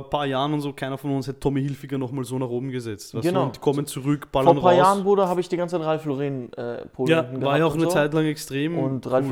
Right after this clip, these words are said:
Speaker 2: Lauren Boots
Speaker 1: Ja.
Speaker 2: hatte ich und Ralph Lauren Unterhosen.
Speaker 1: Ja.
Speaker 2: Da hab ich auch eine lustige Geschichte zu Unterhosen,
Speaker 1: Ja.
Speaker 2: weil ich, äh, ich war beim, beim Pan mit meiner Ex-Freundin.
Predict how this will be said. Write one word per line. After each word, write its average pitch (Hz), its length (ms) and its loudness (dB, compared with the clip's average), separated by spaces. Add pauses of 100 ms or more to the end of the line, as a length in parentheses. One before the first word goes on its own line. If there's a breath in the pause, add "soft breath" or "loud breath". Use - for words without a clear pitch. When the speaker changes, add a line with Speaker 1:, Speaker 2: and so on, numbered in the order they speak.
Speaker 2:
Lauren 131 320 -2
Boots 156 360 0
Speaker 1:
Ja. 190 60 -6
Speaker 2:
hatte 180 200 -8
ich 185 140 -8
und 127 120 -8
Ralph 117 260 -6
Lauren 117 400 -8
Unterhosen. 151 760 -8 (180 soft breath)
Speaker 1:
Ja. 127 80 -10
Speaker 2:
Da 127 60 -8
hab 117 80 -8
ich 113 100 -8
auch 127 100 -2
eine 147 80 -6
lustige 147 320 -8
Geschichte 139 380 -14
zu - 120 -16
Unterhosen, 131 420 -10
Speaker 1:
Ja. 123 40 -12
Speaker 2:
weil 113 80 -10
ich, 110 140 -20
äh, - 280 -14
ich - 120 -20
war 120 120 -8
beim, 117 220 -10
beim 117 160 -10
Pan 135 220 -10
mit 143 120 -8
meiner 127 220 -12
Ex-Freundin. 143 440 -14